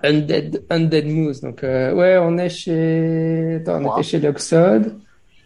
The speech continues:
Speaker 2: Mais non, c'est à moi.
Speaker 1: Euh, ouais, c'est, on est chez Gwendair, ouais, c'est juste, ouais.
Speaker 2: Donc, j'ai fait vingt-deux pour toucher, puis j'ai fait quarante-deux de dégâts.
Speaker 1: Ok, Gwendair, la chiffre, bien, bien joué.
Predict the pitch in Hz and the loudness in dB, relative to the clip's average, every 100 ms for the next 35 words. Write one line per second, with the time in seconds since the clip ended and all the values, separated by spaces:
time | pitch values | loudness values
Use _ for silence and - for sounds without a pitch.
0 | _ - _ 226 262 - 262 208 196 196 | _ -20 _ -12 -8 -4 2 4 6 8
1 | 214 220 220 196 165 156 160 147 131 139 | 6 6 2 2 0 0 2 2 0 0
2 | 127 131 170 160 165 - 180 - _ 139 | -4 -8 -10 -10 -10 -8 -8 -8 _ -12
3 | 127 156 165 139 185 180 190 165 - 147 | -10 -8 -6 -4 -4 -2 -4 -4 -12 -10
4 | - 190 180 165 147 156 156 160 147 135 | -6 -6 -8 -14 -12 -8 -8 -8 -12 -10
5 | 131 113 117 - 127 143 160 143 175 175 | -8 -8 -12 -16 -10 -6 -4 -2 2 2
6 | 175 190 170 160 156 147 143 143 139 139 | 6 4 6 6 4 2 0 2 2 0
7 | 135 151 147 135 139 135 139 143 135 135 | -2 -6 -6 -6 -8 -8 -4 -4 -2 -4
8 | 131 135 | -6 -8